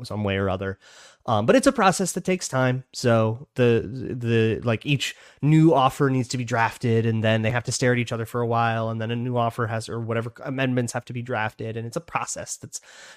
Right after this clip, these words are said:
long and arduous and full of red tape. Um, so expect it to take a little time, and then probably J J is, is happening as well. Uh,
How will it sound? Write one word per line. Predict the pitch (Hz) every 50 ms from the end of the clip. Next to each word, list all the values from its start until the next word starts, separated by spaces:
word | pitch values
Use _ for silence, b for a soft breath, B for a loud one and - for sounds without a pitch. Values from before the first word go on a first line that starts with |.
| B
long | B 123 123 107 104 107 104
and | 104 - -
arduous | 117 110 98 101 104 101 98 - - -
and | 101 101 98 -
full | 104 104
of | 101 98
red | 98 95 95 -
tape. | - - 98 98 - - b b b b b b b b b b b b b _ -
Um, | 131 123 113 107 104 101 95 92 90 87 87 87 - _ _ _ _ _ -
so | - 175
expect | 175 170 - - 185 165 165 -
it | 156 -
to | 151
take | - 160 151
a | 151
little | 147 143 143
time, | 139 147 143 143
and | 143 131
then | 120 117
probably | - - 120 110 110 110 117 110
J | 104 113 110 110
J | 104 113 107 107
is, | 104 104 101 - - -
is | - 120 104
happening | - 120 110 107 - 110 107 107 107
as | 101 104
well. | 110 107 101 101 101 101 104 120 - _ -
Uh, | 117 113 110 104 101 98 95 90 90 90 82